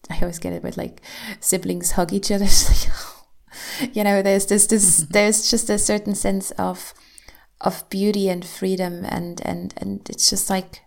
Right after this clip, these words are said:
Speaker 1: perfection as such, you know, um, looking at nature, um, it, it's in so many places. And I think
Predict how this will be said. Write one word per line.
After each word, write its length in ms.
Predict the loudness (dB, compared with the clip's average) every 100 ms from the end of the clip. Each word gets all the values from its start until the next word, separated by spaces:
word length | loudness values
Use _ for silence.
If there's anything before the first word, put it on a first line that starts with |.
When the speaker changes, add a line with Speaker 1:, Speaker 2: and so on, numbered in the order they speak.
| _ _ _ _ _ _ _ _ _ _ -10
Speaker 1:
perfection 720 | -10 -6 -6 -6 -8 -8 -8 -8
as 160 | -6
such, 400 | -6 -8 -10 -10
you 120 | -8
know, 240 | -8 -8 -10 -16 -20 -18 -14 -6
um, 440 | -4 -4 -6 -10 -12
looking 220 | -10 -8
at 120 | -6
nature, 680 | -6 -6 -6 -8 -6 -8 -8 -14 -20 -20 _
um, 380 | -12 -10 -10 -12 -16 -12
it, 100 | -8
it's 140 | -6 -4
in 120 | -4
so 180 | -2 -2
many 220 | -4 -6
places. 580 | -8 -8 -6 -8 -8 -8
And 80 | -8
I 100 | -8
think 380 | -6 -6 -6